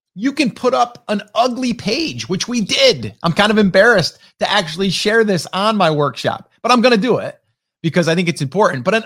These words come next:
ugly page, not even good pictures. And that thing, boom, took off. We had over six hundred and ninety-nine comments on our Facebook post that we used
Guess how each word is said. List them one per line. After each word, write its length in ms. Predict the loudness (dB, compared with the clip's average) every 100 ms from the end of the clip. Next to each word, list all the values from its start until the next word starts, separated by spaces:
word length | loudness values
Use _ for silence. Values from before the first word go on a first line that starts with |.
| 0
ugly 300 | -2 -2 -4
page, 500 | 0 0 0 -8 -20 _
not 220 | -8 -4
even 220 | -4 -4 -6
good 180 | -6
pictures. 600 | -2 -2 -4 -10 -10 -14 -20 _ _ _ _ _
And 140 | 2 4
that 180 | 4 2
thing, 460 | -2 0 0 -4 -10 -18
boom, 600 | -4 2 4 2 -2 -10 _
took 240 | -6 -2 0
off. 420 | 0 -4 -16 -20 _ _ _ _ _
We 80 | 0
had 80 | 2
over 220 | 4 2
six 440 | 2 0 -2 -6
hundred 440 | -8 -6 -6 -4 -6
and 180 | -6 -6
ninety-nine 640 | -6 -4 -4 -2 -4 -4
comments 640 | -8 -4 -2 -2 -6 -10
on 220 | -8 -4 -2
our 120 | -4
Facebook 560 | -6 -8 -8 -10 -18
post 460 | _ -4 -4 -8 -18 _ -8
that 120 | -4
we 100 | -2
used 520 | -2 -2 -2 -4 -10